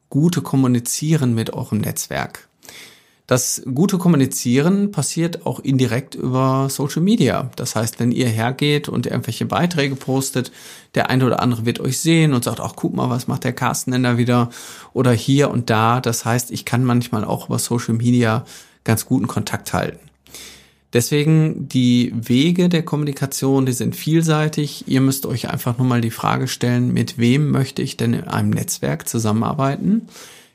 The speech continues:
Welche Handwerker interessieren mich? Welche Handwerker möchte ich vielleicht in einem Profi-Netzwerk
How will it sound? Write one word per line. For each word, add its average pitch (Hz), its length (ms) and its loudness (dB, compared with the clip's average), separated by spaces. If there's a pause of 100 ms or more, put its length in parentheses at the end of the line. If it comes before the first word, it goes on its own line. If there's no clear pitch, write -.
Welche 107 320 2
Handwerker 110 420 0
interessieren 156 600 0
mich? 165 400 -2
Welche 117 340 0
Handwerker 117 460 -2
möchte 113 300 -2
ich - 60 -8
vielleicht 107 380 -4
in - 100 -8
einem - 200 0
Profi-Netzwerk 135 1040 0